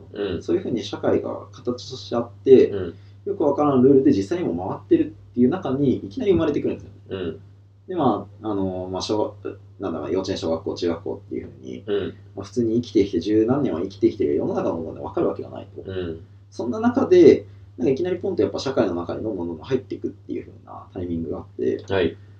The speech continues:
Speaker 1: で、それでそのなんかやんなきゃいけないことが、あの、まあ、世の中のルールはこうだって分かってる大人が、
Speaker 2: うん。
Speaker 1: 実際にこういうことやんなきゃいけないって言ってて、
Speaker 2: うん。
Speaker 1: その時の気持ちってまさにそういうことなんじゃないかな。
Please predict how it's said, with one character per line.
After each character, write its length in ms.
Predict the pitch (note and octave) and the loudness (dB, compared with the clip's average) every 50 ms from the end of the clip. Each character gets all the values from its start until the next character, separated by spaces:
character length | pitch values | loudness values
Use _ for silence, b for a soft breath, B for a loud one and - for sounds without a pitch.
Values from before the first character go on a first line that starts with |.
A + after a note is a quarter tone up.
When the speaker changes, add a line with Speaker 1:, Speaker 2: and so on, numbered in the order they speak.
| b b b - - | b b b -10 -6
Speaker 1:
で、 100 | - F#3+ | -6 -2
そ 140 | - - | 0 2
れ 80 | - - | 4 6
で 240 | F3 E3+ E3 D3+ D3 | 6 4 4 2 -2
そ 100 | D#3 D3 | -2 -2
の 60 | C#3+ | 0
な 80 | C3+ B2 | 0 0
ん 80 | G2+ | 2
か 60 | F#2+ | 2
や 120 | F2 F2 F#2 | 0 0 0
ん 60 | F2+ | -2
な 80 | F#2 - | -4 -2
き 80 | - | -2
ゃ 40 | E2 | -2
い 40 | D#2 | -2
け 100 | D#2+ D2+ | -2 -6
な 60 | C#2+ | -8
い 60 | C#2+ | -8
こ 100 | - - | -10 -10
と 80 | - B1 | -8 -8
が、 120 | - - | -8 -8
あ 40 | G2 | -6
の、 380 | G2+ F#2+ F#2 F2+ F2 E2+ F2+ G2+ | -6 -6 -6 -6 -8 -10 -10 -6
ま 120 | G#2+ A2 G#2 | -4 -2 -2
あ、 20 | G2 G2+ - - A2 | -2 -4 -6 4 6
世 120 | A#2 A#2 | 6 6
の 60 | A2+ | 6
中 160 | A2 G2+ G2+ | 4 2 0
の 80 | F#2+ F#2 | 2 4
ル 80 | G2 G2 | 4 4
ー 40 | |
ル 40 | F2+ | 4
は 60 | E2+ | 2
こ 140 | E2+ G#2+ F#2+ | 0 0 0
う 40 | E2 | 0
だ 60 | E2 | 0
っ 60 | E2 | -2
て 60 | - - | -4 -6
分 100 | - - | -6 -4
か 100 | F#2+ F2 | -6 -4
っ 60 | - | -2
て 80 | - | -4
る 80 | - C2+ | -4 -4
大 40 | - - | -4 -6
人 100 | - C#2+ | -6 -8
が、 480 | D2 D2+ G2 A#2+ - - - - - - | -6 -2 2 4 4 4 4 0 -2 -6
Speaker 2:
う 80 | F2+ | -8
ん。 220 | F2 D#2+ D2 - - - A#2+ | -6 -6 -8 -10 -12 -10 -8
Speaker 1:
実 60 | A2 | -6
際 180 | - - G#2+ F#2+ | -4 -4 -4 -4
に 80 | F2+ | -2
こ 120 | - G#2+ G#2 | 0 4 4
う 20 | |
い 40 | G2 | 4
う 40 | G2 | 4
こ 80 | - | 4
と 60 | - E2 | 0 0
や 80 | F2 G2 | -2 0
ん 60 | A#2 | 0
な 80 | B2+ | 2
き 40 | A#2+ | 2
ゃ 40 | G2 | 2
い 60 | - | 0
け 100 | - E2+ | 0 -4
な 100 | D#2+ E2 | -6 -6
い 40 | E2+ | -8
っ 20 | |
て 40 | - - - - - | -10 -14 -18 -20 -18
言 100 | - - | -18 -18
っ 20 | - - - - - | -20 -20 -20 -20 -12
て 180 | - - - - | -8 -8 -8 -6
て、 0 | |
Speaker 2:
う 240 | F2+ F#2 F2+ E2 - | -6 -6 -6 -6 -8
ん。 0 | - | -8
Speaker 1:
そ 160 | - - F#3+ | -6 -4 -4
の 60 | - | -2
時 200 | - B3 - - | -2 0 2 2
の 100 | - G2 | 2 2
気 100 | - G#2+ | 0 -4
持 100 | F#2+ E2+ | -8 -8
ち 80 | - - | -10 -10
っ 40 | |
て 60 | - - | -10 -10
ま 80 | A#2 | -8
さ 120 | - - A#2+ | -4 -4 -4
に 80 | G2 | -2
そ 100 | - G2 | 0 0
う 20 | E2+ | 0
い 40 | |
う 60 | E2+ F2 | 0 -2
こ 40 | |
と 60 | E2+ D#2 | -4 -8
な 80 | C2+ | -10
ん 40 | C2 | -12
じ 60 | - | -12
ゃ 40 | A1 | -14
な 80 | G#1 G#1 | -14 -14
い 20 | |
か 120 | G1+ G1+ | -16 -16
な。 80 | - - | -18 -18